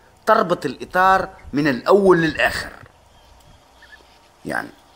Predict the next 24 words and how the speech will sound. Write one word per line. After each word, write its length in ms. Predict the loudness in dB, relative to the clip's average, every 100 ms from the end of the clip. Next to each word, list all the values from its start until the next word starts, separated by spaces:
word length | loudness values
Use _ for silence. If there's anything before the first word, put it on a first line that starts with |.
| _ -6
حتى 260 | -2 0 4
وتكون 460 | 4 4 4 4 6
مستقيمة، 680 | 4 0 0 2 4 4
يعني، 360 | 2 -2 -4 -6
وننزع، 880 | -4 0 4 4 4 4 4 4 4
يعني، 300 | 4 2 -4
الفتات 580 | -6 -2 2 4 2
الزائدة 760 | -6 -4 -2 0 -4 -4 -2 -2
والأشلاء. 1120 | -2 -4 -6 -6 -6 -6 4 6 6 4 -10 -20 _ _ -20 -20 -20 -20 -20 -20 -20 -4
ثم 260 | 0 4 4
بعد 260 | 4 4 4
ذلك 360 | 4 4 2
إخوتي 320 | -2 -2 -4
الكرام 340 | -4 0 0 0
تنزلونها، 840 | 0 2 4 6 6 6 4 4
يعني، 420 | 2 2 2 2
هكذا 500 | 4 4 6 4 4 -6 -4
للنحل، 640 | 2 4 4 2 2 0 -4 -12 -20 -12
آه، 540 | -6 -2 -2 -2 -2 0
بهذا 320 | 2 4 4
الشكل، 500 | 2 0 0 -2 -4 -10 -18 -2
والنحل 460 | 0 2 0 -2 0
سيكمل 420 | 2 2 2 2
الباقي، 560 | 4 4 4 0 -6